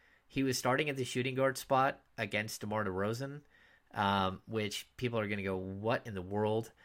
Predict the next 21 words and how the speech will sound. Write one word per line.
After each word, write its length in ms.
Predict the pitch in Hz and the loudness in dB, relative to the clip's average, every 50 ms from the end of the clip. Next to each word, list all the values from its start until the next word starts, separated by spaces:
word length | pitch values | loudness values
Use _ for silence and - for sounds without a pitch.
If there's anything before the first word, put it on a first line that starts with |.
| - - - - _ _ _ _ _ - | -20 -20 -20 -20 _ _ _ _ _ 4
But 280 | 120 113 113 120 - - | 6 6 6 4 2 -2
if 240 | - 120 117 - - | -6 -8 -6 -4 -4
you 120 | 117 107 | -4 -2
look 260 | 107 110 123 131 - | 0 0 0 2 2
at 120 | 135 110 - | 0 0 0
how 480 | - - 113 110 110 110 110 113 113 | 2 4 6 8 8 8 6 4 2
the 160 | 107 104 107 104 | 0 0 -2 -2
Kings 420 | - - 123 120 120 113 104 - | -2 -2 -4 -2 -4 -4 -6 -4
did 260 | - - 104 117 131 | -2 0 0 0 0
start 340 | - - - 156 156 156 - | 0 2 4 4 4 4 2
the 60 | 175 | -2
game 440 | - - 175 175 180 180 185 180 175 - _ _ _ _ _ _ | -2 0 0 0 0 -2 -4 -6 -8 -14 _ _ _ _ _ _
with 360 | 113 113 117 113 113 110 110 - - - _ _ _ _ _ _ - | 2 4 6 6 6 4 2 0 -6 -20 _ _ _ _ _ _ 2
Darren 280 | 98 104 117 120 113 | 4 4 4 2 0
Collison 640 | - - 117 113 120 120 - - 127 123 123 120 - | 4 6 6 8 8 6 4 2 0 -2 -2 -4 2
guarding 380 | - 113 113 117 117 117 113 104 | 4 6 8 8 6 4 2 0
DeMar 280 | 120 113 117 117 113 | 0 4 4 6 6
DeRozan, 560 | 113 107 110 113 117 117 123 131 131 127 127 - | 6 6 6 6 6 4 4 0 0 -2 -4 -4
and 140 | 113 107 104 | -2 0 0
I'm 80 | 101 107 | 2 4
not 260 | 110 120 - - | 6 6 4 4